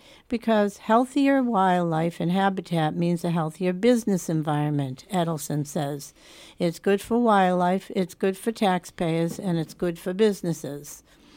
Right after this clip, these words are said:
Other major wins occurred during the recent midterm elections, when several states passed ballot measures backed by N W F and its state affiliates that support conservation. Among the most important wins are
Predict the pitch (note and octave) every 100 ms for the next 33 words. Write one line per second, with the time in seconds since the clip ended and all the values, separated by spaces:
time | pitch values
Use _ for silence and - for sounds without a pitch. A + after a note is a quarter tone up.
0 | - - - - G3+ A#3+ B3 A3+ A3 A3
1 | G#3 G#3 G3 F#3+ - G3+ F#3+ F3+ F#3+ F#3
2 | F3+ F3 F#3 G3 - F#3 F3+ E3+ F3 F3+
3 | - E3+ E3+ E3 F#3+ F#3 - D3+ C#3 C#3
4 | F3+ E3 D#3 D3 G#3 A3+ A3+ - G3 F#3
5 | - - E3+ E3 E3 E3+ F#3+ G#3+ G3+ F#3
6 | F#3 F3 E3+ D#3+ E3 E3+ _ F3 D#3+ D#3+
7 | - - - - G#3 G#3+ F#3+ F#3 F#3 F3+
8 | F3+ D#3+ C#3+ - _ - F#3+ D#3+ D3+ -
9 | G3 G3 G3 G#3+ G#3 F3 C#3+ - E3 D#3
10 | - E3 - G3 F3+ - - F3 D3+ C#3
11 | D#3 F3 F#3 - C#3 C#3+ _ - - -
12 | - F#3+ F#3+ F#3 F3+ F3 E3+ - F3+ -
13 | G3 G#3 A3+ A#3+ A#3+ A#3+ A#3+ - E3 C#3+
14 | D3